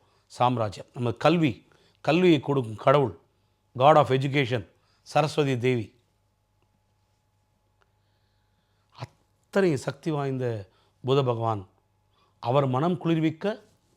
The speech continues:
திருமாலை வழிபடுங்கள். திருமாலின் அவதாரமான தன்வந்திரியை வழிபடுங்கள். திருமாலின் அவதாரமான பள்ளி கொண்ட பெருமான் அனந்த பத்மநாப சுவாமி வழிபடுங்கள். அத்தனை நன்மைகள் வந்து சேரும். மகாவிஷ்ணுவின் அம்சமான தன்வந்திரி பகவான்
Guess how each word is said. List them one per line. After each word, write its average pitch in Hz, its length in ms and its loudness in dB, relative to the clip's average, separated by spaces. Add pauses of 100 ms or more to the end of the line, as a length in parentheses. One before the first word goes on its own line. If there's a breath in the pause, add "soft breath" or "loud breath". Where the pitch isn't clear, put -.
(500)
திருமாலை 160 460 0
வழிபடுங்கள். 127 520 -4 (540)
திருமாலின் 175 500 6
அவதாரமான 143 640 2
தன்வந்திரியை 143 480 0
வழிபடுங்கள். 143 500 -4 (920)
திருமாலின் 202 440 10
அவதாரமான 147 520 2
பள்ளி 175 260 8
கொண்ட 170 240 6
பெருமான் 143 280 2
அனந்த 156 380 2
பத்மநாப 143 380 0
சுவாமி - 280 -10 (380 soft breath)
வழிபடுங்கள். 127 540 -2 (1160)
அத்தனை - 640 -4
நன்மைகள் 147 360 0
வந்து 120 220 -6
சேரும். - 300 -16 (140)
மகாவிஷ்ணுவின் 165 1000 8
அம்சமான 156 640 4
தன்வந்திரி 143 460 2
பகவான் 131 500 2